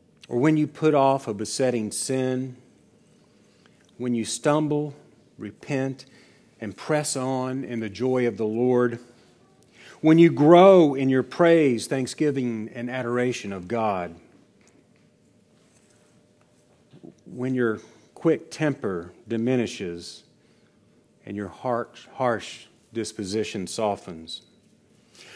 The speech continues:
when you serve selflessly and give sacrificially,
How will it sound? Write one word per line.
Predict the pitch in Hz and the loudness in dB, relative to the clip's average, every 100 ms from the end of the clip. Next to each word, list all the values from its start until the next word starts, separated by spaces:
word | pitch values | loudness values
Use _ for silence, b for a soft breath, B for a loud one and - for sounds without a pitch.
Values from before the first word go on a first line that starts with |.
| B | B
when | 151 165 | 4 8
you | 180 175 | 8 8
serve | - - 190 185 170 123 | 4 6 8 8 6 2
selflessly | - 165 160 151 117 - 123 123 | 4 6 6 4 -2 0 0 2
and | 123 120 | 0 4
give | 185 180 | 6 6
sacrificially, | 151 165 147 139 - 143 - 113 104 | 4 2 2 0 0 0 0 -4 -6